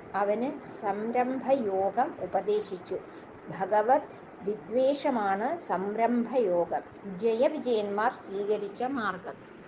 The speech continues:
ത്രേതായുഗത്തിൽ ജനിച്ച അവൻ ദ്വാപരയുഗത്തിലും തന്റെ ഭഗവത് ശല്യം തുടർന്നു. അവസാനം ഭഗവാന്റെ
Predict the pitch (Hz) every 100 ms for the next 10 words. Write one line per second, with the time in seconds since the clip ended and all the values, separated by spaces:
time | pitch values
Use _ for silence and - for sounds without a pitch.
0 | - - - - - - - - - -
1 | - 226 214 220 269 269 294 277 247 240
2 | 240 277 220 214 202 214 - 262 - 202
3 | 190 220 160 - - - 180 208 202 220
4 | 254 311 349 302 233 233 220 214 220 196
5 | - - 185 196 233 269 185 180 185 220
6 | 294 - - 214 196 208 247 240 180 190
7 | 220 190 - 185 180 190 220 220 226 233
8 | 214 175 180 196 220 233 240